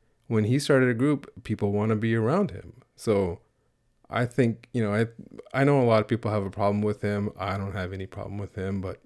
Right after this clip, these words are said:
I think he's awesome. He is the model for all this. He knows what he's doing. And a lot of these personalities that are creating their own friends and family discords and, you know, charging monthly for that, th-, they're following his path that he's, he's blazed for everyone.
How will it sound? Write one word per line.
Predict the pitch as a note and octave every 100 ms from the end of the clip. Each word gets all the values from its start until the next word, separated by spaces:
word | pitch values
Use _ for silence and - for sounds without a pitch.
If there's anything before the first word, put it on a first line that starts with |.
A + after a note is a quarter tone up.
| -
I | G2
think | F#2 F2
he's | E2+
awesome. | E2 D#2+ - E2+ F2+ _ _ _ _ _ _ _
He | - C3 C3+
is | C3 A2
the |
model | G#2+ F#2+ F2+
for | F2+ G2
all | F2 E2+
this. | E2+ F2+
He | - - A#2
knows | A2 G#2
what | G#2+
he's | F#2+ F#2
doing. | F2+ E2 D#2+ E2 - _ _ _ _ _ _ -
And | A2 G#2+
a |
lot | G#2+ A2+
of | A2
these | G#2
personalities | - G2+ - G2 F#2 F2+ F2+ -
that | F2+ F2+ -
are | F2+
creating | - G#2+ F#2+ F#2
their | F2+ F2
own | F2+ F2 E2
friends | F2 - F#2 F#2+
and | F2+
family | F#2+ F2 F2 E2+ E2 E2
discords | F2 D#2+ - E2+ D2+ D#2
and, | E2+ D2 C#2+ - _ -
you | B1
know, | D2+
charging | - F2 E2+ F#2
monthly | E2 D#2+ F#2
for | G2
that, | F2+ D#2+ D#2 -
th-, | G#2+ G2+ A#1
they're | G2+ G#2+
following | G2+ G2 F#2+ F2
his | D#2+ F2 -
path | - D2 D2
that | D#2 D2
he's, | D#2 D#2 -
he's | G2 F#2+
blazed | - D#2 D#2 -
for | E2
everyone. | D2 E2 - F2+